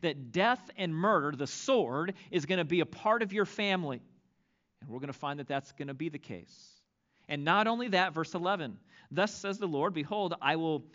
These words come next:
rise up evil against you from your own household." That's going to occur. "And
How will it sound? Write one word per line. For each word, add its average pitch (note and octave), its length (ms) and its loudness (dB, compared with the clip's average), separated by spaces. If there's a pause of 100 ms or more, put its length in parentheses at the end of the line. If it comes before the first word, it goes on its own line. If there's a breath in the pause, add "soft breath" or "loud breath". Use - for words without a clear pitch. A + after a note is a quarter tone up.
rise E3+ 420 0 (260)
up F#3 280 4
evil F#3 380 0
against E3+ 460 -4
you C#3 300 -2 (140 loud breath)
from F#3+ 420 0
your A3+ 300 -2
own A3+ 180 -2
household." F3+ 720 0 (160 loud breath)
That's C#3+ 440 4
going D3+ 240 -2
to A#2+ 120 0
occur. A#2 460 -4 (200 loud breath)
"And A3 460 0